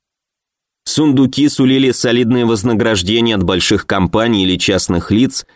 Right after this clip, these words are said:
за успешное выполнение заказа, и потому снились многим космоплавателям.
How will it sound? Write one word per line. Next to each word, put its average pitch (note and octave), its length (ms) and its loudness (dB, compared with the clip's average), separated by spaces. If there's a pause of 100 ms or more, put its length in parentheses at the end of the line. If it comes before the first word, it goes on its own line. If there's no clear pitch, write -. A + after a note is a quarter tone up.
(140)
за F#2 200 0
успешное B2+ 560 0
выполнение A2 640 0
заказа, F2+ 640 0 (300)
и F#2 100 0
потому C3 380 0
снились C#3 460 0
многим B2+ 480 0
космоплавателям. A#2 1080 -2